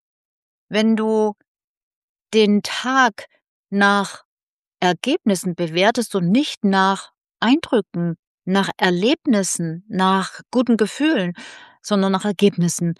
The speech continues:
Und wenn du sagst, „Na, heute habe ich ja überhaupt nichts geschafft.“ Ja? Das heißt aber nicht, dass du schlecht bist, dass du schwach bist. Äh, du hast es einfach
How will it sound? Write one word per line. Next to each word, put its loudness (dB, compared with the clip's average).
Und -2
wenn 4
du 4
sagst, 0
„Na, 0
heute 2
habe 2
ich -2
ja 4
überhaupt -2
nichts -8
geschafft.“ -8
Ja? -6
Das -2
heißt -2
aber 2
nicht, 2
dass -4
du 0
schlecht -2
bist, -4
dass -2
du -4
schwach -2
bist. -4
Äh, -14
du -2
hast 2
es -6
einfach -2